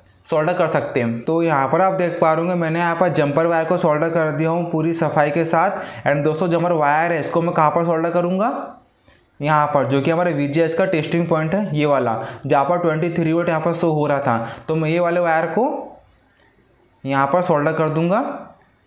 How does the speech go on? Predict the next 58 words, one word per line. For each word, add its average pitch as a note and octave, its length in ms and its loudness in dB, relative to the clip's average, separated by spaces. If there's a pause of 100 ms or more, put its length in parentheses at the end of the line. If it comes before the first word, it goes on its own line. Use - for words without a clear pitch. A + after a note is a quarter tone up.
(600)
इस E3 240 -4
जगह C#3 240 0
पर। A#2+ 240 0
यहाँ C3 160 2
पर D3+ 120 2
आप D#3 80 0
देख C#3+ 240 -2
पा C#3+ 80 4
रहे C#3+ 80 0
हो, C#3+ 80 0
जो C3+ 140 0
कि D#3 80 -2
हमारा E3 180 0
वीजीएच D3+ 460 0
का G#3+ 160 0 (240)
testing D#3+ 380 0
point C3+ 280 0
है। A2+ 100 2 (280)
तो D#3+ 160 0
यहाँ D3 220 0
पर E3+ 120 2
आप F#3 140 4
देख F3 240 -2
पा E3 120 4
रहे E3 120 0
होंगे, F3+ 120 -2
मैंने F3 160 0
wire D3+ 280 2
को F3+ 160 0
solder E3+ 300 0
कर D#3+ 220 0
दिया E3 180 0
हूँ, A3+ 300 -4 (220)
मैंने D#3 180 0
यहाँ C#3+ 240 0
से F3 140 0
लिया E3 140 0
हूँ E3+ 100 -4
side D3+ 280 0
कॉफ E3 180 0
से, G#3+ 180 0 (400)
and C#3+ 100 0
मैं D#3 100 -2
उसको D#3 160 -2
यहाँ D3+ 160 2
पर F#3 140 2
solder E3 280 0
कर E3 200 0
दिया E3 140 -2
हूँ, E3+ 80 -2
जो D#3 60 -2
कि D#3 80 -2
हमारे E3 200 0
वीजीएच D3+ 340 0
का F3+ 100 0
testing D#3 400 -2
point C#3 260 0
है। A#2 120 0